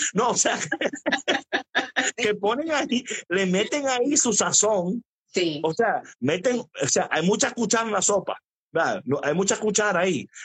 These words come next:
Speaker 1: Hay que sacar alguna cuchara porque hay gente que le están metiendo ingredientes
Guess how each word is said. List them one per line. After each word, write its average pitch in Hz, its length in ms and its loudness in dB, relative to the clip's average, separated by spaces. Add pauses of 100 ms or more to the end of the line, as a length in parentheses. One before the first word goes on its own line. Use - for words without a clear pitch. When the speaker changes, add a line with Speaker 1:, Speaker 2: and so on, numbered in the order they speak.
Speaker 1:
Hay 139 100 0
que 196 120 0
sacar 196 340 0
alguna 180 280 0
cuchara 175 460 0
porque 151 180 0
hay 175 120 0
gente 202 300 0
que 190 100 0
le 170 80 2
están 170 240 2
metiendo 180 340 0
ingredientes 147 920 0